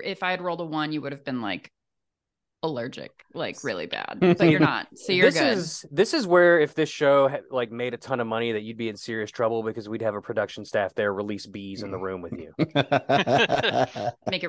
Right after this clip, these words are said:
Speaker 1: real obvious.
Speaker 3: Yeah.
Speaker 1: Okay,
Speaker 3: Um,
Speaker 1: we're good.
Speaker 3: Cisco,
Speaker 2: Hmm.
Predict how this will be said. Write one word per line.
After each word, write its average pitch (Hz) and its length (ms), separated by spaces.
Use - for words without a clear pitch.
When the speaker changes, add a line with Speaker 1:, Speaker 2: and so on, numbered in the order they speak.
Speaker 1:
real 151 240
obvious. 135 560
Speaker 3:
Yeah. 113 340
Speaker 1:
Okay, 214 120
Speaker 3:
Um, 143 420
Speaker 1:
we're 254 100
good. 175 240
Speaker 3:
Cisco, 370 640
Speaker 2:
Hmm. 113 200